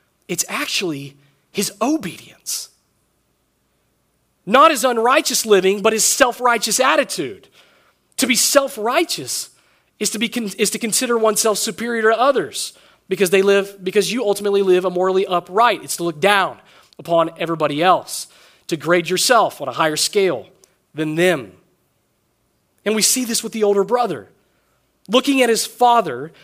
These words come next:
he points to his track record. "Look at all I've done for you. I'm the one who deserves this celebration. Father, you owe me for everything that I've done for you." In the eyes of the older brother, his standing in the family was based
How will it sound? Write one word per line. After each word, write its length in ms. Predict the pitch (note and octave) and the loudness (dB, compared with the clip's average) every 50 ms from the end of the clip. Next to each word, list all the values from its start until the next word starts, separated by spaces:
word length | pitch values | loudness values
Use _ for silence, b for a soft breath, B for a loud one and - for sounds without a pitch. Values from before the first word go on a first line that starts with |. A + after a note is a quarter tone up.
| b b b b | b b b b
he 160 | b B3 A#3 | b -6 -6
points 420 | - - - A#3 A3 A3 G3+ - - | -4 -2 0 0 0 0 0 -2 -6
to 120 | - G#3+ | -6 -6
his 180 | F#3 F#3+ F#3 - | -6 -6 -6 -6
track 460 | - - - F#3+ F#3 F3 D#3+ - - | -6 -6 -2 -2 -2 -2 -2 -4 -8
record. 400 | D3 B2 A2+ - - G2 E2+ - _ _ _ _ | -10 -10 -12 -12 -16 -20 -20 -20 _ _ _ _
"Look 200 | - G#4 - F#4+ | 2 2 4 4
at 60 | F4 | 4
all 200 | D4+ - C4+ B3+ | 4 6 6 6
I've 220 | A#3 G#3+ F#3+ D3+ C#3+ | 6 4 2 2 6
done 260 | D4 E4 F#4 G4 D#4 | 6 8 8 6 2
for 240 | - - A3+ G3+ F3+ | -6 -6 -4 -4 -4
you. 340 | D#3+ D#3 D#3 B2 - - _ _ _ _ _ _ _ _ _ _ _ _ _ _ _ _ _ _ _ _ _ _ _ _ _ _ _ _ _ _ _ _ _ _ _ _ _ _ _ _ _ _ _ _ _ _ _ _ _ - | -4 -4 -8 -8 -10 -16 _ _ _ _ _ _ _ _ _ _ _ _ _ _ _ _ _ _ _ _ _ _ _ _ _ _ _ _ _ _ _ _ _ _ _ _ _ _ _ _ _ _ _ _ _ _ _ _ _ 0
I'm 280 | G#3+ C4 C#4+ D4+ C#4+ B3+ | 4 4 4 4 4 2
the 60 | A#3 | 0
one 340 | G#3+ G#3 G3 F#3 D#3+ C3+ - _ _ _ _ _ _ _ _ _ _ _ | 0 0 0 -2 -4 -8 -12 _ _ _ _ _ _ _ _ _ _ _
who 100 | - A3+ | -2 -2
deserves 440 | A3+ G#3 E3+ E3+ G3 G3 F#3 E3 C#3+ | 0 0 2 2 2 2 2 0 -2
this 140 | D#3+ E3 - | -4 -4 -2
celebration. 720 | - - E3 D3 D3 C3+ C#3 C#3 C3 A#2+ - - G2 F#2+ _ b b b b | -2 -2 -2 -2 -4 -4 -6 -6 -4 -4 -6 -6 -8 -12 _ b b b b
Father, 220 | - A3 A3 A3 | 2 4 4 4
you 360 | G3+ D#3+ D3 G#3+ C4+ - - - | 2 0 0 -2 -2 -4 0 4
owe 220 | G#3 F#3 G#3+ A#3 G3 | 4 4 4 4 0
me 380 | E3+ D3 A#2+ G2+ - - _ _ _ _ _ _ _ _ _ _ _ _ | -4 -8 -10 -14 -18 -20 _ _ _ _ _ _ _ _ _ _ _ _
for 180 | - G3+ G#3 | 0 2 4
everything 380 | F#3 E3+ E3 D#3+ D#3+ E3+ D#3 D3 | 4 2 0 -4 -6 -6 -6 -6
that 80 | C#3+ | -4
I've 160 | D3 D#3 D#3+ C3+ | -4 -4 -6 -6
done 180 | C3+ A#2 G#2+ | -10 -16 -16
for 140 | - - A#2 | -16 -18 -18
you." 240 | G#2 G2+ G2+ A2 B2+ _ _ _ _ _ _ _ _ _ _ _ _ _ _ _ _ _ _ _ _ _ _ _ _ | -16 -18 -20 -20 -20 _ _ _ _ _ _ _ _ _ _ _ _ _ _ _ _ _ _ _ _ _ _ _ _
In 120 | - F3+ F3+ | -2 2 4
the 80 | F3+ | 4
eyes 240 | G3 G3+ G#3 G3 F#3 | 4 4 2 0 -2
of 80 | F3+ D#3+ | -2 0
the 100 | E3 F3+ | 2 2
older 200 | A3 A#3 G3+ D#3+ | 2 2 2 0
brother, 260 | D#3 D#3 D3+ D3+ D3 | 0 -2 -2 -2 -2
his 140 | F3+ E3 - | -2 -2 -4
standing 360 | - - F#3+ F3+ F#3 F#3+ F#3 | -2 0 0 0 2 2 0
in 60 | F3 | -2
the 80 | D#3+ D3 | -2 -4
family 340 | - F#3+ F#3+ G3 F#3+ E3 | -2 -2 -2 0 0 -2
was 160 | D3 C#3+ C3+ A#2+ | -4 -4 -6 -8
based 480 | A#2+ D3+ D#3+ D#3+ D#3+ D#3+ - - - | -6 -4 -4 -2 -2 -4 -6 -6 -8